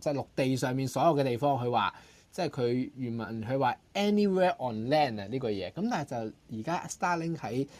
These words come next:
俄羅斯啊、中國同埋伊朗呢啲地方用唔到㗎嘛，即係佢冇提供呢個服務㗎嘛。咁究竟去唔去到咧？呢個都係個問題。即係你硬件又因為你啲衛星啊射咗上天嘅啦嘛。你話你如果要收到嘅話，咁啊肯定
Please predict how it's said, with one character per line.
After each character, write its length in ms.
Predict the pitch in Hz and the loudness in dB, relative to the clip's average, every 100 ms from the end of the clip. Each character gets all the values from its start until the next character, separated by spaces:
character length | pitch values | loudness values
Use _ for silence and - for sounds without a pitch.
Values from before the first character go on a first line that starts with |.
| - - | -20 -4
俄 140 | 117 | -2
羅 140 | 120 113 | 0 0
斯 300 | - 202 185 | -2 -2 0
啊、 220 | 147 131 | 2 0
中 260 | 143 202 185 | 0 0 0
國 100 | 139 | -2
同 120 | 113 | -4
埋 160 | 92 135 | -6 0
伊 160 | 180 | 2
朗 240 | 160 117 139 | 4 2 -2
呢 100 | 151 | -2
啲 100 | 151 | 0
地 120 | 143 | 0
方 180 | 147 143 | 0 -2
用 220 | 113 85 | -2 -6
唔 20 | |
到 120 | 82 | -8
㗎 160 | 85 113 | -6 -2
嘛， 260 | 117 90 - - - | -2 -4 -10 -20 -4
即 80 | |
係 100 | - | -2
佢 60 | 139 | 0
冇 160 | 120 127 | 0 -2
提 220 | 139 - | -4 -6
供 100 | 139 | -4
呢 20 | |
個 60 | 156 | -6
服 120 | - | -6
務 140 | 98 | -8
㗎 40 | 101 | -6
嘛。 100 | 123 127 | -6 -2
咁 100 | 262 | 0
究 120 | 247 | 0
竟 120 | 262 | 4
去 60 | 196 | 2
唔 300 | 117 110 160 | 2 4 4
去 80 | |
到 180 | 156 - | 6 2
咧？ 240 | 101 175 214 | 6 8 8
呢 80 | |
個 120 | 220 180 | 8 6
都 40 | |
係 40 | 175 | 4
個 80 | 123 | 0
問 80 | 95 | -4
題。 80 | - - - - - - | -12 -16 -20 -20 -20 -4
即 100 | - | 4
係 20 | |
你 60 | 359 - 131 147 | 4 4 0 0
硬 60 | |
件 100 | 151 | 4
又 80 | 233 | 6
因 160 | 180 254 | 6 6
為 100 | 185 | 6
你 180 | 147 214 | 4 6
啲 20 | |
衛 220 | 202 123 | 6 6
星 180 | - 196 | 2 2
啊 60 | |
射 160 | 151 131 | 2 4
咗 120 | 127 | 4
上 200 | 170 123 | 4 0
天 180 | 135 165 | -2 -4
嘅 100 | 131 | -4
啦 60 | 135 | -6
嘛。 140 | 120 | -4
你 80 | 117 | 0
話 160 | 123 | 2
你 120 | 117 131 | 0 0
如 40 | |
果 100 | 117 | 0
要 220 | 156 147 127 - - - | 0 0 -4 -10 -20 -20
收 400 | - - 170 160 | -6 2 4 4
到 100 | 156 | 4
嘅 160 | 135 | 6
話， 140 | 107 110 | 6 2
咁 160 | 139 | 0
啊 40 | 131 | -4
肯 160 | 107 127 | -4 -4
定 260 | 120 92 | -6 -8